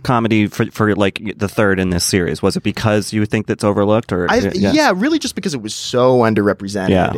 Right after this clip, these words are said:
Speaker 2: in the one hundred greatest films of the twenty-first century list, and, and then I think it's interesting to factor in the, the global aspect of it. You know,
Speaker 1: Yeah.
Speaker 2: what,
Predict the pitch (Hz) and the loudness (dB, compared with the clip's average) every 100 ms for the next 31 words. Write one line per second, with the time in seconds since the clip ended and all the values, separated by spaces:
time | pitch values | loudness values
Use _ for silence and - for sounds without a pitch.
0 | 78 104 98 90 87 87 104 104 104 95 | -8 -6 -4 -4 -6 -8 -6 -4 -4 -6
1 | 90 87 - 95 87 87 - 85 82 85 | -6 -6 -4 -4 -6 -8 -6 -6 -6 -6
2 | - 87 85 82 80 71 71 - - - | -4 -4 -4 -4 -4 -4 -4 -6 -6 -10
3 | 104 107 107 107 107 - - - - - | -2 2 2 2 0 -4 -10 -20 -20 -8
4 | - 202 302 233 285 196 175 175 156 - | 0 2 4 0 0 -4 -2 -2 -2 0
5 | 143 135 120 - 135 123 120 117 - - | 0 0 -4 -2 0 0 0 -2 -6 -4
6 | 135 123 - 120 117 113 113 110 110 107 | -2 -2 -4 0 2 2 2 0 0 2
7 | 107 101 107 107 156 123 76 - - - | 2 0 0 0 0 -2 -8 -10 -12 -14
8 | - - - 101 101 101 107 110 113 | -14 -14 -6 0 2 4 4 2 0